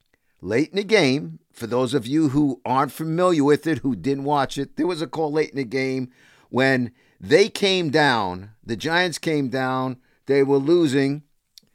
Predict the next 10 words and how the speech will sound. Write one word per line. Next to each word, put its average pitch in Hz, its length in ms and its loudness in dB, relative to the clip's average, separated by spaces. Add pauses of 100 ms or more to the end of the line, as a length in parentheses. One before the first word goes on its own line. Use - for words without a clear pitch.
(340)
uh, 113 520 -4 (140)
twenty 190 320 0
to 185 100 2
thirteen. 131 880 -2 (480)
They 127 140 -4
come 175 280 -4
down 156 560 -2 (160)
late 123 460 -2
with, 107 140 -6
like, 101 340 -6